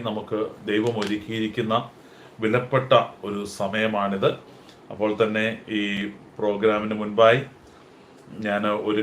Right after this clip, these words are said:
കാര്യം നിങ്ങളുടെ ശ്രദ്ധയിലേക്ക് കൊണ്ടുവരുവാൻ ആഗ്രഹിക്കുകയാണ്. ഇന്ന് ഉച്ചയ്ക്ക്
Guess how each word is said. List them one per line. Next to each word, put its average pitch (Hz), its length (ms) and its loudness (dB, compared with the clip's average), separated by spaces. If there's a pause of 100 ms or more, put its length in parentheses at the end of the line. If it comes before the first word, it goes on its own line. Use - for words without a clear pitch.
കാര്യം 110 360 4 (120)
നിങ്ങളുടെ 107 340 -2
ശ്രദ്ധയിലേക്ക് 104 680 0 (300)
കൊണ്ടുവരുവാൻ 110 580 2
ആഗ്രഹിക്കുകയാണ്. 110 760 0 (760)
ഇന്ന് 107 200 0 (160)
ഉച്ചയ്ക്ക് 107 360 0